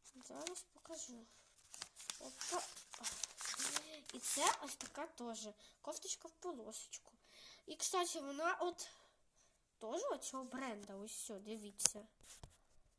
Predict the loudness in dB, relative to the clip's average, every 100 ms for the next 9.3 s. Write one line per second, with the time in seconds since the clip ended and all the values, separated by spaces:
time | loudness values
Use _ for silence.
0 | _ -14 -14 -20 -20 -20 -10 -2 4 4
1 | 4 -10 2 8 10 10 6 6 8 6
2 | 0 -10 -16 -20 _ -6 -6 -14 -10 -10
3 | 0 4 4 4 4 4 0 -2 -4 -6
4 | -20 -20 _ -2 -2 -2 -8 -14 -20 -20
5 | -2 2 4 4 2 0 0 -14 -20 -20
6 | -18 -16 -16 -18 -20 -20 -18 -20 -20 -20
7 | _ _ _ -20 -20 -20 _ _ -6 4
8 | 6 8 4 2 2 6 8 10 10 10
9 | 6 0